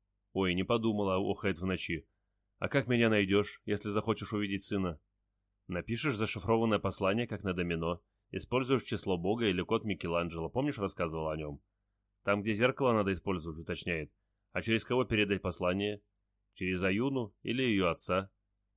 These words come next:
"Это обязательно? Если хочешь остаться в живых, да". "Умеешь убеждать", невесело смеётся. "Никогда не думала, что встреча с тобой так изменит мою жизнь.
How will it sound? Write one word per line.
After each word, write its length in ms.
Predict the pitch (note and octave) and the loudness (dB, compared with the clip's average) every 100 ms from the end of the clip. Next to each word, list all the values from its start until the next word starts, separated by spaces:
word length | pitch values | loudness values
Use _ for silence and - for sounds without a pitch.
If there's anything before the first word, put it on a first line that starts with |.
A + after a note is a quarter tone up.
| _ _ | _ _
"Это 220 | - - | -10 -4
обязательно? 800 | F2+ E2+ F2+ G2+ G#2 A#2 G2 D#2 - _ _ _ _ | -4 -2 -2 -2 0 -2 -2 -4 -10 _ _ _ _
Если 240 | F#2 F2 F#2+ | -6 -4 -4
хочешь 340 | G#2 F#2+ F#2 | -4 -4 -4
остаться 380 | F#2 - F#2 F2+ | -4 -2 -2 -4
в 80 | D#2+ | -6
живых, 440 | F2 F#2+ A#2+ - _ | -4 -4 -4 -10 _
да". 360 | - E2 D2+ - _ _ _ _ _ _ _ _ _ | -8 -4 -4 -6 _ _ _ _ _ _ _ _ _
"Умеешь 500 | - G2+ A2 G#2 G2+ | -4 0 4 4 4
убеждать", 520 | A2+ G#2+ F#2 F#2+ D#2+ - | -2 -4 -2 -2 -2 -4
невесело 460 | F#2 F2+ E2 F2+ | -2 -2 -2 -4
смеётся. 600 | F2 G2 F#2 E2+ - D2 - _ _ _ _ _ | -4 -2 0 -2 -4 -10 -14 _ _ _ _ _
"Никогда 380 | G#2 A2 A#2+ B2 | -4 -2 4 4
не 120 | A#2+ | 4
думала, 300 | A2+ A#2 G#2+ | 4 4 4
что 160 | F#2+ G2 | 2 -2
встреча 320 | - A2 G#2 | 0 0 -2
с 60 | - | -4
тобой 260 | G2+ A#2 | -2 0
так 220 | A2+ - | 0 -2
изменит 360 | F#2+ G2 G2 F2+ | -2 -2 -2 -2
мою 220 | G2 F#2+ | -2 -2
жизнь. 400 | F#2 F2+ D#2 D2+ | 0 -2 -4 -12